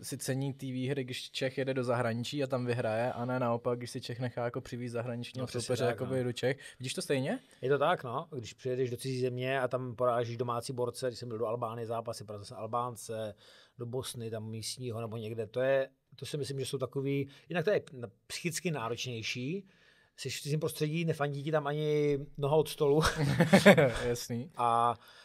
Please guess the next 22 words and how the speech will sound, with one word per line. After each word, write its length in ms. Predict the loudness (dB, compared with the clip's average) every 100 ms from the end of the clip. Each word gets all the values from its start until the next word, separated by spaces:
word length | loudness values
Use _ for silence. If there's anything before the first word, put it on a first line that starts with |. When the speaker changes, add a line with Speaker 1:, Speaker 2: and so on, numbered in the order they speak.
| _
Speaker 2:
když 180 | -12 -4
tam 120 | 0
vyhraješ, 480 | 0 2 4 4 4
tak 140 | 0
naopak 440 | 2 2 4 2 0
jako 180 | -2 -2
si 120 | -2
to 100 | 0
daleko 240 | 2 0
víc 120 | 0 0
vážíš. 360 | 0 -2 -6 -8
A 320 | -6 -4 -6
daleko 360 | -6 -6 -6 -10
víc 160 | -10
tě 100 | -12
to 100 | -10
jakoby 380 | -10 -8 -8 -10 _ -20 -20 _ -14
otuží, 540 | -10 -8 -8 -6 -8
utvrdí 340 | -8 -10 -10
tě 120 | -8 -8
to 340 | -2 0 0
a, 180 | -2 -6